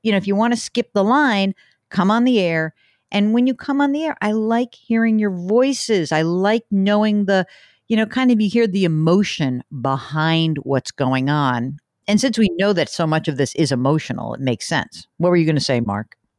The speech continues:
Wait a minute. I didn't know that. Mark says there's still, there's now a very lengthy line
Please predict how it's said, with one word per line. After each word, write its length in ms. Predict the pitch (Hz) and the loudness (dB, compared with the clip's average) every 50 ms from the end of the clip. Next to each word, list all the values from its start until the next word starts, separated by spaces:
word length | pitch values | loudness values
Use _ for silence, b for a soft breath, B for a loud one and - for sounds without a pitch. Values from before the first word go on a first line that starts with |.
| _ _ _ _ _ _ _ _ _ _ _ _ _ _ _ _ _ _ _ _ - | _ _ _ _ _ _ _ _ _ _ _ _ _ _ _ _ _ _ _ _ -4
Wait 340 | 135 156 202 247 277 302 | 0 2 2 2 2 2
a 60 | 285 214 | 2 2
minute. 380 | 156 139 139 131 127 120 113 - - | 2 2 2 2 2 0 0 -2 -2
I 160 | - 185 247 | 0 0 2
didn't 280 | 269 392 466 403 226 170 | 2 2 4 4 6 6
know 220 | 147 131 120 117 | 4 4 2 0
that. 460 | 123 123 120 139 196 285 - - - - - _ _ _ _ _ _ _ _ _ _ _ - | -2 -2 0 0 0 0 0 -2 -6 -14 -18 _ _ _ _ _ _ _ _ _ _ _ 0
Mark 300 | 170 180 226 285 - - | 2 4 4 2 0 0
says 280 | - 247 208 190 - | 0 0 0 0 2
there's 220 | 175 180 165 151 - | 2 2 2 0 -2
still, 320 | - - - 190 190 170 - | -4 -2 0 2 2 0 0
there's 300 | 165 160 165 165 156 139 | 0 0 2 2 2 2
now 480 | 165 175 202 233 247 226 165 143 139 139 - | 2 2 4 2 2 2 2 2 0 0 0
a 160 | - 147 143 | 0 2 2
very 500 | 135 127 123 135 165 175 180 190 208 208 | 0 0 -2 0 0 2 2 2 2 0
lengthy 560 | 190 165 147 151 151 160 156 - - 147 143 131 | 0 -2 -2 -2 0 -2 -2 -4 -4 -6 -6 -4
line 600 | 131 127 123 127 123 117 123 - - - 117 | -4 -2 -2 0 0 -2 -4 -6 -8 -10 -12